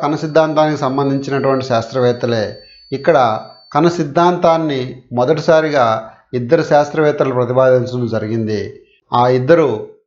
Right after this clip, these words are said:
మనకి తెలిసిందే, ఆప్షన్ డి స్లేడన్ మరియు స్వాన్.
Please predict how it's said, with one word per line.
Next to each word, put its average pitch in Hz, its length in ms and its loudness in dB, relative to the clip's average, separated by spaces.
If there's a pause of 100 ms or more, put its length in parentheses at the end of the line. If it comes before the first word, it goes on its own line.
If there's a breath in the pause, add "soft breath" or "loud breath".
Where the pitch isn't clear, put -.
(180)
మనకి 127 280 0
తెలిసిందే, 143 680 0 (520)
ఆప్షన్ 143 440 2
డి 170 440 0 (100)
స్లేడన్ 160 480 2
మరియు 170 480 2 (120)
స్వాన్. 127 360 0